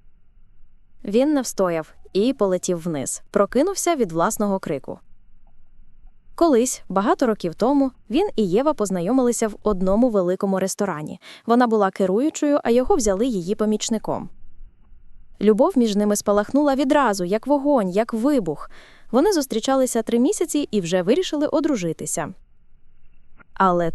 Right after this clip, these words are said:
тут підвернулася відмінна можливість зняти великий куш у ресторані. У нього було два варіанти:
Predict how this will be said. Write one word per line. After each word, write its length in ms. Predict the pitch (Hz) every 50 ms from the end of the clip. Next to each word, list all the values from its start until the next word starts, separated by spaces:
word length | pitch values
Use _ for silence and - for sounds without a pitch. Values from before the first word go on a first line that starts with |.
| -
тут 320 | - 277 349 415 - - - -
підвернулася 960 | - 214 196 175 170 180 175 175 - 180 262 392 415 381 370 - - 370 339 320
відмінна 760 | 262 220 226 196 175 175 170 180 247 381 403 381 330 320
можливість 640 | 302 269 269 247 202 190 247 269 240 247 - - - 202
зняти 460 | 180 175 175 165 180 214 - - 185
великий 440 | 175 185 180 185 185 - 165 160 -
куш 400 | - - 196 240 277 - - - -
у 100 | 214 208
ресторані. 760 | 202 208 - - 202 190 185 175 170 156 156 147 95 165 - - - - - - - - - - - - - - - - - - - - - - - - - - -
У 100 | 196 208
нього 260 | 254 415 494 440 349
було 240 | 247 254 254 320 294
два 180 | 226 208 226
варіанти: 580 | 220 226 220 202 180 165 151 160 - 170 165